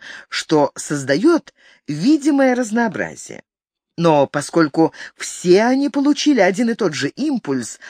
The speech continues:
они обнаруживают черты сходства, катятся в одну сторону.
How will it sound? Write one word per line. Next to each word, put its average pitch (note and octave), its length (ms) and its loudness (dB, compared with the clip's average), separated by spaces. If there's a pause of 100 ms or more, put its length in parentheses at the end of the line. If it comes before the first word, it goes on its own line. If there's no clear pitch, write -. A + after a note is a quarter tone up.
(160)
они G#3+ 260 2
обнаруживают D#3+ 800 0
черты - 500 -6
сходства, A#2+ 920 -2 (300)
катятся A#2+ 500 -2
в B2+ 60 -4
одну C#3+ 240 -4
сторону. A2 600 -4